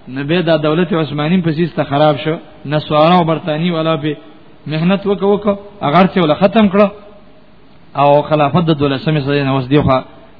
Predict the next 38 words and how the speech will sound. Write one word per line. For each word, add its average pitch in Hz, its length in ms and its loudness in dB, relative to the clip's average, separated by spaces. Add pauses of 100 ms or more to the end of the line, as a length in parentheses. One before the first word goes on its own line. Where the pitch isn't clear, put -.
بیا 160 140 4
نه 156 120 0
دی 190 100 2
راغلی 147 420 0
شرطه. 127 500 -2 (1300)
خلافت 151 420 4
اسلامي 156 680 2
شرعي 143 380 -2
صحیح 165 300 0
طریقې 147 380 -4
سره 131 180 -8
خلافت 123 420 -6 (640)
اوس 156 200 2
پورې 160 260 2
د 143 160 0
دې 156 140 2
نعمت 147 320 -2
نه 147 60 -4
موږ 147 400 -2
محروم 139 400 2
یو. 123 140 0
ولې 208 200 6
محروم 196 440 6
یو؟ 170 260 2 (100)
ځکه 175 240 0 (140)
چې 170 100 0 (160)
انسانانو 151 540 0
کې 135 100 -2
اهلیت 127 320 2
ختم 117 280 -8
شوی 107 340 -6
دی. 95 100 -8 (140)
تنظیمونه 165 680 4
او 139 80 -6
پارټیان 143 680 -6
او 139 100 -8
اختلافات 143 800 -8
او 139 100 -8